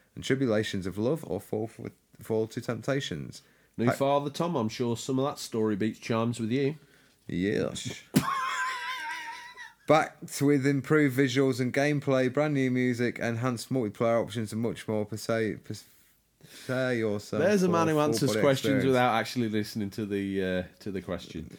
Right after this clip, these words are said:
Speaker 1: Yes.
Speaker 2: Next up, Children of Morta, P C, September third. Children of Morta, a story-driven action R P G game about an extraordinary family of heroes. Lead the Bergesons,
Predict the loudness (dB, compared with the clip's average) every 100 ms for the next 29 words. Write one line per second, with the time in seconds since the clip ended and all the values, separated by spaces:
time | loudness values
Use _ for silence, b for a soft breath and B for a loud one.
0 | -6 0 4 4 4 2 4 4 4 4
1 | 4 4 4 4 2 2 2 2 2 2
2 | 2 -2 0 2 2 2 2 2 2 0
3 | 0 0 2 2 0 -4 -2 0 0 2
4 | 2 2 0 -4 -2 -2 0 0 0 -2
5 | 0 0 0 0 0 -2 -4 -2 -2 0
6 | -2 -4 0 2 2 0 0 0 0 2
7 | 2 4 4 2 -2 -12 b b b b
8 | b -4 0 4 4 2 2 0 4 4
9 | 4 0 -2 0 2 0 -4